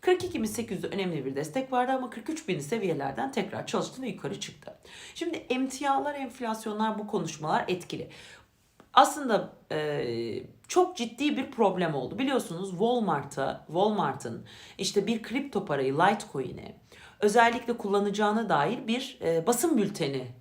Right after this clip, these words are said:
e, yönlendirildi. Ve insanlar şu ana kadar hayatlarında hiç yabancı bir, yalan bir basın bülteniyle karşılaşmadıkları için Litecoin'in bir anda fiyatı yüz yetmiş dolardan iki yüz on iki dolara kadar çıktı. Sonra tekrar geri döndü. Çünkü yalan olduğu ortaya çıktı.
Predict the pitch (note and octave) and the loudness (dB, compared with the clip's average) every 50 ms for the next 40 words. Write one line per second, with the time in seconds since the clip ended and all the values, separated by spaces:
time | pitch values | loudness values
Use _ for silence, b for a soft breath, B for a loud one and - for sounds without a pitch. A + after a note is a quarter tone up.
0 | - - - C#3 C3 B2+ B2+ B2 A#2+ B2 C3+ D3 E3+ D#3+ D3 C#3 C3 C3 C3 B2+ | -14 -6 -2 0 0 0 2 0 0 0 2 2 2 2 2 2 0 -2 -2 -4
1 | - - - - - - - - B3+ D#4+ E4+ D#4+ D4+ - - C#4 A3+ F#3 D#3 D3 | -8 -10 -10 -10 -10 -12 -8 -2 0 0 2 2 0 0 2 2 2 2 2 0
2 | C#3+ D#3 G#3+ - - - - _ _ _ _ _ _ - - A#3 A3+ A3 G#3+ G#3+ | -2 -2 -4 -6 -10 -16 -20 _ _ _ _ _ _ 0 6 6 8 8 6 4
3 | G#3 G3+ G3+ F#3+ F#3 F3+ F3 F3 G3 F#3 F#3+ G3 F#3+ - D#3 C3 D#3+ D#3 D#3 E3 | 2 4 4 6 6 4 2 0 -2 -2 0 -2 -4 -4 -4 4 4 6 6 6
4 | E3+ E3+ F3 G3+ G3 F3 - A2 D#3 D3+ E3 F#3+ G3 F#3+ E3 E3 D#3+ C#3+ D3 - | 6 4 4 0 -2 -2 0 2 4 6 6 6 4 4 2 0 0 -2 -2 -4
5 | G3 F#3+ F3 D#3+ - D3+ C#3 C#3 C#3 - D#3+ D#3+ - - G#3 - - - - - | -4 -4 -4 -2 -2 -2 -4 -2 -2 0 0 0 0 -2 -4 -4 -6 -8 -10 -10
6 | - - - F#3 - - E4 - B B B B B B B - G4 G4 F4 - | -8 -8 -8 -8 -6 -8 -8 -8 B B B B B B B 4 6 6 6 2
7 | - - F3+ F3 F#3 G3+ A3+ G3+ E3+ C#3+ B2+ - - - - C#3 - - A3+ B3 | 0 -2 -2 -2 0 0 2 0 0 0 -2 -6 -6 -4 -4 -4 -2 -2 -2 -2
8 | A3+ A3+ A3 G#3 G#3 - - - D#3+ D3 B2+ A#2+ - F#3 - F#3+ D#3+ F3+ F#3+ F#3 | 0 0 -2 -2 -2 -6 -4 -2 -2 0 -2 -2 -4 -6 -4 -2 -2 0 -2 -2
9 | - C#3+ C3+ C3 C3+ - - - - - - - - - - - - G4+ G4 F#4 | -2 -2 -2 -2 -2 -4 -6 -8 -8 -10 -10 -10 -12 -12 -12 0 2 4 4 4
10 | C#4 - A3+ F#3+ G#3+ C#4 A#3 C#3 C#3 - - F3 A3+ E4+ F4 E4 C4+ D4+ D#4+ D4 | 2 0 0 -2 0 0 -2 -2 -2 -4 -4 -2 -2 -2 -4 -2 2 4 4 6
11 | A#3+ F3+ D#3 D3 C3 C3 C3 - G2 - - - - - - - - - | 6 4 2 0 -2 -2 -2 -4 -4 -4 -6 -10 -12 -14 -14 -16 -16 -16